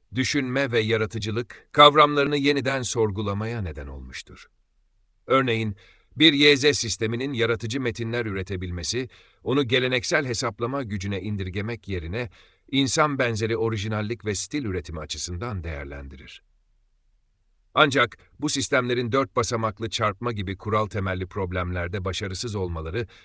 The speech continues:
zihinsel süreçlerin sadece davranışsal çıktıların ötesinde, içsel bilgi işleme süreçlerine dayandığını göstermektedir.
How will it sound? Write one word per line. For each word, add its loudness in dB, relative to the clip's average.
zihinsel 2
süreçlerin 0
sadece 0
davranışsal 0
çıktıların -6
ötesinde, -8
içsel 4
bilgi -2
işleme -2
süreçlerine -4
dayandığını -4
göstermektedir. -12